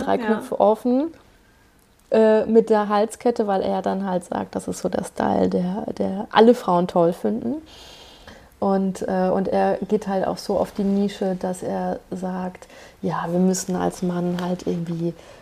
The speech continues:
Speaker 1: äh, sozialer sein und irgendwie so mehr Fun und, äh, und irgendwie unsere Sozialkompetenzen irgendwie auffrischen, weil wir das nicht so gut können. Aber es ist, da geht's nicht darum, irgendwie maskuline T-,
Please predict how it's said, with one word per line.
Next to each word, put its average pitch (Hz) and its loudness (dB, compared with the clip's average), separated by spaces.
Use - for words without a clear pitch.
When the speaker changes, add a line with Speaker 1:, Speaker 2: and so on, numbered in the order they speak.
Speaker 1:
äh, 185 0
sozialer 202 6
sein 185 4
und 175 -2
irgendwie 175 -2
so 180 -2
mehr 185 2
Fun 185 0
und, 175 -4
äh, 175 -6
und 180 -4
irgendwie 180 -2
unsere 180 -4
Sozialkompetenzen 214 -2
irgendwie 190 0
auffrischen, 185 0
weil 175 -2
wir 175 0
das - -8
nicht 180 -6
so - -4
gut 180 -6
können. 247 6
Aber 185 6
es 185 4
ist, 180 2
da 185 6
geht's 190 4
nicht 185 2
darum, 180 2
irgendwie 175 -2
maskuline 180 -2
T-, - -8